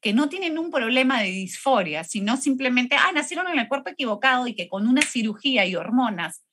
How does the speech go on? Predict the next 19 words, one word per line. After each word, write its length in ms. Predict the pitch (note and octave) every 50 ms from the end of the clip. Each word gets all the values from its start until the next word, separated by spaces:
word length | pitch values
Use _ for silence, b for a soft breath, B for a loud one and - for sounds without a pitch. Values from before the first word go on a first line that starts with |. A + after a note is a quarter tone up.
| _ _ _ -
se 160 | - - C4
te 120 | - G#3+ G#3
soluciona 540 | - A#3 - G3+ G3 F#3+ - C#4+ C4+ D#4+
el 60 | E4+ -
problema", 540 | - F#3+ G3+ G3+ G3+ G#3 A3+ C#4+ C#4+ - _ _ _ _ _ _ _ _ _ _
son 220 | - - - F4 G4
la 140 | G#4 G4+ G4+
población 760 | D#4 B3 G#3+ G#3 F3+ G3+ - - B3+ A#3 A#3 C#4 - - _ _ _ - - _ _ _ _ -
con 140 | B3 A3+ A3
los 180 | G#3+ G#3+ -
índices 380 | D#4+ F#4 E4+ F#4 F4+ G4+ F#4+ E4
de 100 | C4 G3
suicidio 400 | - - G#3+ G#3+ - D#4 F4+ F#4
más 220 | E4+ E4 E4 -
altos 260 | F4+ F4+ F4 G4+ F#4+ D#4
de 140 | B3+ F#3+
cualquier 340 | - F#3 F#3 G3 - F#4+ F4+
población 420 | F#4+ G4+ F4 G3+ F#3+ - - D#4 F4
mundial, 580 | D4+ A#3+ A3+ A#3 D4+ F#4+ G#4 C#4+ F#3+ C#3+ D3+